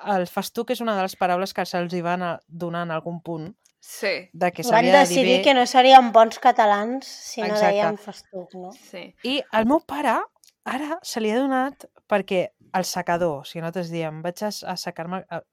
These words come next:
Speaker 1: el cabell amb el
Speaker 2: El cabell,
Speaker 1: secador,
Speaker 2: sí.
Speaker 1: secador, el secador". Vale, doncs es veu que es diu eixugacabells en català. I és cada vegada que
Speaker 2: Ostres.
Speaker 1: dic,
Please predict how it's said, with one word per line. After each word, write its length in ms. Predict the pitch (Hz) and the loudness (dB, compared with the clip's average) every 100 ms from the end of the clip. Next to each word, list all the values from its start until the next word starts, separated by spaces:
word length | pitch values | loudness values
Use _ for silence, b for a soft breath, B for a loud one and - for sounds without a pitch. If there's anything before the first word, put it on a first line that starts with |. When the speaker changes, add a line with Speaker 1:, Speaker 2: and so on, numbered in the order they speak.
| - _ _ - | -20 _ _ -12
Speaker 1:
el 100 | 170 | -10
cabell 280 | 165 170 185 | -6 -4 -4
amb 100 | 185 | -6
el 60 | |
Speaker 2:
El 60 | 180 | -10
cabell, 280 | 190 185 156 | -8 -4 -6
Speaker 1:
secador, 160 | 151 | -8
Speaker 2:
sí. 140 | 151 180 | -12 -12
Speaker 1:
secador, 360 | 139 165 160 - _ _ _ _ | -8 -6 -8 -14 _ _ _ _
el 80 | - | -18
secador". 280 | 170 147 147 | -12 -10 -6
Vale, 180 | 160 147 | -6 -6
doncs 200 | 160 - | -8 -12
es 120 | 160 | -8
veu 80 | 175 | -6
que 80 | 214 | -4
es 60 | 190 | -2
diu 160 | 208 - | -4 -4
eixugacabells 760 | 185 196 180 160 160 196 180 151 | -6 -4 -6 -4 -4 -4 -6 -10
en 100 | 147 | -16
català. 400 | 143 143 135 - _ _ _ _ _ | -10 -10 -10 -12 _ _ _ _ _
I 60 | - | -8
és 80 | - | -2
cada 160 | 247 | 2
vegada 300 | 269 269 269 | 6 8 8
que 80 | 214 | 6
Speaker 2:
Ostres. 160 | 196 226 | 2 0
Speaker 1:
dic, 240 | 196 - | -2 -6